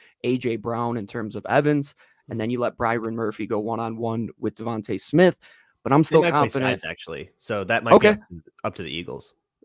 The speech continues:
Speaker 1: Okay, yeah. So however the Eagles wanna take advantage of that, I think win those matchups, but those guys are gonna have to come out and succeed as well. And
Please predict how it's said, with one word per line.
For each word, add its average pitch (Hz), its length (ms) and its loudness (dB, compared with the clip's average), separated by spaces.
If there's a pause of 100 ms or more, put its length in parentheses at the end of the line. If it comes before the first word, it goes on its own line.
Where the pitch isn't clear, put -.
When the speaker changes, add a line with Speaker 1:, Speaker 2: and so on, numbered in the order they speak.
(100)
Speaker 1:
Okay, 208 240 8 (140)
yeah. 180 180 6
So 131 320 4 (180)
however 143 360 6
the 139 100 -2
Eagles 139 300 0
wanna 127 160 0
take 127 220 -4
advantage 123 340 0
of 123 60 -4
that, 120 120 0
I 120 80 2
think 123 220 -4
win 127 200 0
those 123 220 0
matchups, 123 540 -2
but 117 300 -4
those 127 260 2
guys 131 200 2
are 135 40 -6
gonna 123 160 -2
have 123 160 -2
to 107 60 -12
come 117 180 -6
out 113 120 -2
and 113 120 -8
succeed - 360 -6
as 135 140 -8
well. 110 300 -4
And 131 160 -10